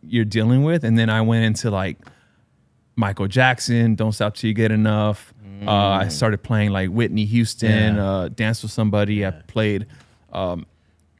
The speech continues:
Speaker 1: dude, I
Speaker 3: Sounds
Speaker 1: even
Speaker 3: like a
Speaker 1: played,
Speaker 3: fun
Speaker 1: like,
Speaker 3: party.
Speaker 1: Cyndi Lauper, like,
Speaker 3: Wow.
Speaker 1: Girls Just
Speaker 2: Yeah.
Speaker 1: Wanna Have
Speaker 3: What's that
Speaker 1: Fun.
Speaker 3: about?
Speaker 2: Damn.
Speaker 1: I went into, like, a whole set just not that I wasn't even prepared for, but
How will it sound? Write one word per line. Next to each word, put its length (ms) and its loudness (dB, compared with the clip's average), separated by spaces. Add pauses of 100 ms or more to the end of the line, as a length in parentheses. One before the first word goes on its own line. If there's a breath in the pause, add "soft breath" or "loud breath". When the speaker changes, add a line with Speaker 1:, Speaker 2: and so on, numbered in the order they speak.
Speaker 1:
dude, 140 0
I 40 4
Speaker 3:
Sounds 80 4
Speaker 1:
even 100 0
Speaker 3:
like 20 0
a 40 -2
Speaker 1:
played, 160 2
Speaker 3:
fun 100 0
Speaker 1:
like, 140 -2
Speaker 3:
party. 60 2
Speaker 1:
Cyndi 180 0
Lauper, 440 -6 (140)
like, 180 -6
Speaker 3:
Wow. 80 -4
Speaker 1:
Girls 200 0
Just 100 -8
Speaker 2:
Yeah. 60 -2
Speaker 1:
Wanna 120 0
Have 60 2
Speaker 3:
What's 80 0
that 140 2
Speaker 1:
Fun. 100 2
Speaker 3:
about? 380 2
Speaker 2:
Damn. 40 -8
Speaker 1:
I 80 4
went 200 4
into, 200 0
like, 200 2
a 80 0
whole 240 2
set 480 -4 (920)
just 420 2 (260)
not 480 2
that 120 6
I 100 4
wasn't 300 4
even 180 4
prepared 460 2
for, 320 -4
but 400 -2